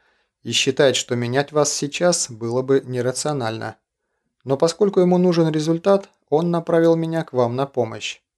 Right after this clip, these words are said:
«И что вы намерены предпринять? Устроить здесь революцию?»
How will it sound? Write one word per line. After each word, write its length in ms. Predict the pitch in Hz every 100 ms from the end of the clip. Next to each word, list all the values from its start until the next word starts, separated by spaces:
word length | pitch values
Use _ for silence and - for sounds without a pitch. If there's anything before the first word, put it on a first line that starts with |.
| _ _ _ _ _ _ _ _ _ _ _ -
«И 100 | 117
что 220 | - 135
вы 100 | 120
намерены 440 | 113 117 113 113
предпринять? 720 | 110 113 - 117 113 127 - _ _ _ _
Устроить 500 | 120 120 - 131 123
здесь 300 | 123 123 117
революцию?» 680 | 123 117 127 202 - 117